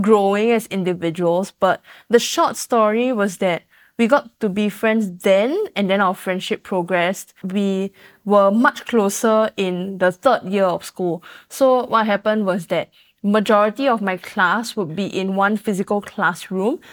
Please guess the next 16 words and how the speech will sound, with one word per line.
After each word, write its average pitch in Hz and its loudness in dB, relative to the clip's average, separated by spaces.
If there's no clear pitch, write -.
and 196 0
then 214 0
only 233 4
a 214 4
few 233 2
of 175 2
us 185 0
would 180 -4
come 262 -4
out 254 0
of 175 -8
that 180 -4
classroom 196 -4
to 202 -4
go 208 -2
to 208 -6